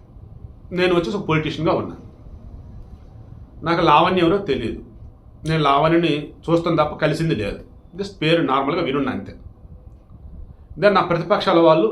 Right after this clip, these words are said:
నా గురించి తప్పుడు తప్పుడు వార్తలు అన్నట్టు, లావణ్యకి నాకు లింక్ అన్నట్టు పెడుతున్నారు. పదే పదే పదే చెప్తున్నప్పుడు నేను నా బిడ్డల మీద ఒట్టేశా, నా భార్య స్వప్న మీద, నా బిడ్డల మీద ఒట్లేసి చెప్తున్నా, ఆ లావణ్య ఎవరో నాకు తెలియదు, నేను ఎప్పుడు కలవలేదు, ఆమెకి నాకు ఎటువంటి సంబంధం లేదు, ఇటువంటివి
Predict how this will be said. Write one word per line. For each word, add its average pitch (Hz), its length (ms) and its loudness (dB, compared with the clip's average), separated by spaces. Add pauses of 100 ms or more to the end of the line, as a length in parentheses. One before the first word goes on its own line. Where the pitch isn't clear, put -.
(140)
నా 151 60 4 (100)
గురించి 165 260 0 (160)
తప్పుడు 160 360 0
తప్పుడు 147 180 -2
వార్తలు 131 340 2
అన్నట్టు, 127 260 -2 (120)
లావణ్యకి 135 300 0
నాకు 127 200 -4
లింక్ 123 160 -6
అన్నట్టు 123 200 -6 (100)
పెడుతున్నారు. 123 360 -6 (600)
పదే 175 260 4
పదే 185 200 2
పదే 170 120 4
చెప్తున్నప్పుడు 180 460 -2
నేను 165 140 2
నా 135 120 -2
బిడ్డల 147 260 0
మీద 160 120 2
ఒట్టేశా, 139 400 -2 (640)
నా 127 80 -2 (120)
భార్య 151 280 2
స్వప్న 156 300 -2
మీద, 156 100 0 (120)
నా 135 40 0 (100)
బిడ్డల 127 260 -2
మీద 143 180 2
ఒట్లేసి - 320 -2
చెప్తున్నా, 143 360 -2 (1300)
ఆ - 20 0 (140)
లావణ్య 160 380 4
ఎవరో 160 120 4
నాకు 135 260 -2
తెలియదు, 160 180 -2
నేను 147 100 2
ఎప్పుడు 139 220 -6
కలవలేదు, 143 400 0 (160)
ఆమెకి 143 240 -2
నాకు 131 140 -6
ఎటువంటి 135 240 -2
సంబంధం 131 380 -2
లేదు, 127 160 -2 (720)
ఇటువంటివి 151 420 2